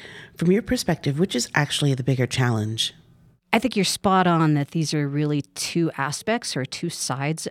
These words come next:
Speaker 2: of the issue. I think they're both challenging for a couple of different reasons. One is, you know, as you mentioned, we have a big compliance issue. In the U S, we don't have a single framework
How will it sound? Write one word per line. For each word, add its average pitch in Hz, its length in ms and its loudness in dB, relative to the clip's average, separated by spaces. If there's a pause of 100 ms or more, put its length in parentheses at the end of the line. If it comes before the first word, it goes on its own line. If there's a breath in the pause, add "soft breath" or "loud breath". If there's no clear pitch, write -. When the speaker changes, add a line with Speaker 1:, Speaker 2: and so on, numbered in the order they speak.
Speaker 2:
of 202 160 -2
the 220 180 0
issue. 233 380 0 (360 loud breath)
I 269 40 -8
think - 160 -6
they're 285 140 2
both 190 340 0
challenging 143 800 -2
for 151 460 -4
a 143 60 -8
couple - 360 -2
of 135 60 -2
different 139 320 -6
reasons. 135 680 -4 (380 loud breath)
One 180 560 2
is, 147 520 0 (260 loud breath)
you 151 100 -2
know, 143 180 2
as 151 320 0
you 160 120 2
mentioned, 165 640 0
we 160 220 -2
have 135 560 -4 (360 loud breath)
a 185 80 0
big 151 320 -6
compliance 190 760 -2
issue. 139 440 -6
In 185 160 2
the 190 80 4
U 196 260 2
S, 208 420 -2
we 160 220 -2
don't 170 260 0
have 151 400 -2
a 147 80 0
single 170 720 2 (460 loud breath)
framework 214 600 0